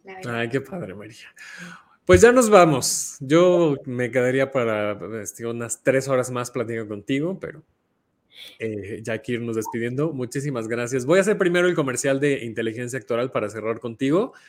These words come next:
Speaker 2: Eh, Inteligencia Actoral, que, bueno, nos acompañó Flavio González Mello, que es el dramaturgo y el director de esta obra, se presenta hasta el diecinueve de marzo. Le quedan muy, muy, muy poquitas funciones.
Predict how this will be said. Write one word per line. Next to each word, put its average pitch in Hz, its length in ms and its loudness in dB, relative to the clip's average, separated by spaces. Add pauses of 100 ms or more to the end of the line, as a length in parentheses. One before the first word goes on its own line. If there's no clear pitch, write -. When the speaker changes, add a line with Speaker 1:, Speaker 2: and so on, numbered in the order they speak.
(540)
Speaker 2:
Eh, 120 680 0
Inteligencia 139 640 0
Actoral, 160 480 2
que, 156 80 0
bueno, 123 220 -4
nos 120 160 -8
acompañó 123 440 -6
Flavio 131 300 -2
González 120 380 -6
Mello, 120 320 -6
que 113 180 -2
es 113 140 -6
el 120 80 -8
dramaturgo 113 580 -6
y 117 100 -2
el 117 100 -4
director 123 440 -2
de 123 140 0
esta 135 260 -2
obra, 147 300 0
se 151 140 -2
presenta 139 440 -6
hasta 139 320 -4
el 135 100 0
diecinueve 143 420 -2
de 151 100 0
marzo. 156 340 -2
Le 160 120 -2
quedan 156 260 -2
muy, 208 260 -2
muy, 208 240 0
muy 196 240 2
poquitas 185 420 -4
funciones. 151 640 -8